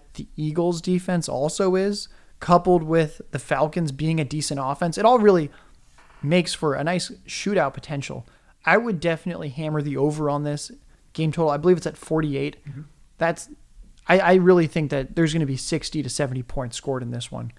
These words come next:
Speaker 1: It's two teams that can't stop each other. And I really like Jalen Hurts with Devonta Smith. We talked a few times, I'm gonna keep going back to the well. These rookies are not priced properly. Devonta Smith is forty-five hundred on D K,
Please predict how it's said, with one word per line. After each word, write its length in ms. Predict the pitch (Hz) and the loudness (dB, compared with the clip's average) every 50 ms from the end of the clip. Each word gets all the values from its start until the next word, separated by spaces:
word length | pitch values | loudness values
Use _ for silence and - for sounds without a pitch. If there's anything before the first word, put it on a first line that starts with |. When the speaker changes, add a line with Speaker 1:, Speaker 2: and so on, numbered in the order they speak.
| _ _ _ _ _ _ _ | _ _ _ _ _ _ _
Speaker 1:
It's 180 | - 151 - - | -10 -8 -8 -10
two 300 | - - - - 202 185 | -10 -6 -2 0 0 0
teams 400 | - - 185 175 170 165 156 147 | -2 -2 -2 -2 -2 -2 -4 -4
that 200 | - 143 147 208 | -6 -8 -8 -10
can't 300 | - - 170 175 165 - | -12 -10 -10 -10 -10 -8
stop 300 | - 156 143 139 139 - | -4 -2 -2 -2 -4 -6
each 160 | 139 131 - | -8 -6 -6
other. 280 | 143 135 135 135 127 - - _ _ _ _ _ - | -6 -4 -4 -6 -8 -10 -14 _ _ _ _ _ -4
And 100 | - 170 | -2 0
I 60 | 170 170 | 2 2
really 240 | 214 240 285 269 226 | 2 0 0 0 0
like 280 | 175 160 165 175 160 | 2 2 2 0 0
Jalen 340 | - - 156 160 185 202 170 | -4 -4 -4 -2 -2 -2 -2
Hurts 220 | 143 170 180 - | 0 -2 -2 -2
with 120 | - 165 143 | -4 -8 -6
Devonta 380 | 147 120 143 139 139 135 139 | -6 -4 -4 -4 -6 -6 -6
Smith. 400 | 127 - - 135 127 117 - - - - _ _ _ _ - | -8 -8 -8 -8 -10 -12 -14 -18 -20 -20 _ _ _ _ -8
We 80 | 156 | -6
talked 360 | 151 - 185 190 202 190 - - - - _ _ _ - | -4 0 2 2 2 0 -2 -8 -16 -18 _ _ _ -14
a 60 | 139 | -10
few 180 | - - 196 196 | -6 -2 -2 -2
times, 280 | 185 185 175 160 151 | 0 0 0 0 0
I'm 80 | 151 170 | -2 -2
gonna 80 | 165 143 | -4 -4
keep 180 | - - 185 | -4 -6 -4
going 220 | 165 180 180 170 147 | -2 -2 0 0 0
back 220 | 151 151 151 - | 0 -2 -2 -2
to 80 | - - | -4 -6
the 80 | 143 | -6
well. 320 | 127 135 131 120 117 117 - - _ _ _ _ _ - | -4 -4 -4 -4 -6 -8 -12 -18 _ _ _ _ _ -4
These 220 | 170 175 160 131 | -2 -2 0 -2
rookies 440 | 127 127 147 170 170 - 214 208 180 | -2 -2 -2 -2 0 0 -2 0 0
are 100 | 175 143 | 0 0
not 340 | 135 131 135 143 151 - - | 0 0 0 -2 -2 -4 -6
priced 460 | - - 156 143 139 135 - - - | -8 -6 -4 -4 -4 -4 -8 -10 -10
properly. 600 | - - 143 127 127 - - - - - - - - - - - - - - - - - - _ _ _ _ - - | -6 -6 -6 -6 -6 -10 -12 -14 -14 -14 -16 -16 -18 -20 -20 -20 -20 -20 -20 -20 -20 -20 -20 _ _ _ _ -14 -8
Devonta 280 | 156 139 170 208 214 | -4 0 0 0 0
Smith 260 | - - - 220 208 185 | -2 -2 -2 -2 -2 -2
is 120 | 151 - | -4 -6
forty-five 640 | - - - 170 185 226 226 - - 196 190 185 | -8 -4 0 0 0 0 0 -4 -4 -4 -4 -2
hundred 280 | - 202 190 175 180 175 | -2 -2 -2 -2 -2 -2
on 120 | 165 151 | -2 -4
D 200 | 135 - 160 156 | -4 -6 -6 -8
K, 320 | 147 - 151 135 127 131 | -8 -6 -6 -6 -6 -8